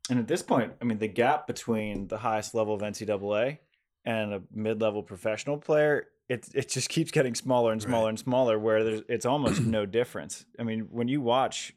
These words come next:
Speaker 1: when I watch Gulf Shores, I'm like, "This is, I'm watching a professional beach
Speaker 2: Mm-hmm.
Speaker 1: volleyball match." It's pretty cool. And you were volunteering for Anna from what, like, twenty fourteen?
Speaker 2: Twenty fifteen to twenty eighteen, yeah.
Speaker 1: How much have you seen the level jump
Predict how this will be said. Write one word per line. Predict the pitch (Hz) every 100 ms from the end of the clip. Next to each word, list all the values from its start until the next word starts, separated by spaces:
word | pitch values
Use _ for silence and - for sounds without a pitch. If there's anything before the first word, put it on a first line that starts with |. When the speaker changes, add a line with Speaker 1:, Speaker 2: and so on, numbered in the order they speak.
| -
Speaker 1:
when | 120
I | 170
watch | 151 -
Gulf | 120 120
Shores, | 120 131 95
I'm | 101
like, | 98
"This | 110 127
is, | 135 92
I'm | 113 131
watching | 135 101
a | 87
professional | 101 92 90 - - - _ _
beach | 101 90
Speaker 2:
Mm-hmm. | 110
Speaker 1:
volleyball | 135 92
match." | 87 80 - - _ - - _ -
It's | -
pretty | - 160 107
cool. | 127 110 101 - _ _ _ _
And | 127 117 113 -
you | 131 143
were | 165 127 110 92 _ -
volunteering | 113 117 107 120 107 104 98
for | -
Anna | 104 104 98
from | 107
what, | 92
like, | 92
twenty | - 117 113 110
fourteen? | 107 - 123 117 - 120 117 120 120
Speaker 2:
Twenty | 120 135 113
fifteen | 120 - 120 110
to | 104 101 101 90
twenty | - 117 101 92
eighteen, | 90 - 87 82 82
yeah. | 92 87 82 80 -
Speaker 1:
How | 143
much | 190
have | 196 127
you |
seen | 120 131
the | 117
level | 107 101 98
jump | 101 120